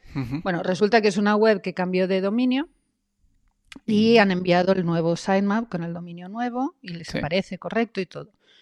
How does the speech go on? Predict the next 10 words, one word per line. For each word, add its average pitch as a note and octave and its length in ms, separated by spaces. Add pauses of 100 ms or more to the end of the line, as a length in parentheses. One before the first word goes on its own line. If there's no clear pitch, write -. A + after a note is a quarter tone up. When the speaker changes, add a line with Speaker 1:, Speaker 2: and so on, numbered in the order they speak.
(240)
Speaker 2:
Pero F#3+ 220
cuando, F#3 280
ah, G3 220
ven, G#3 600
la F#3 380
analizan F#3+ 500
una G3 220
página F#3 560
cualquiera F3+ 480
de, E3+ 400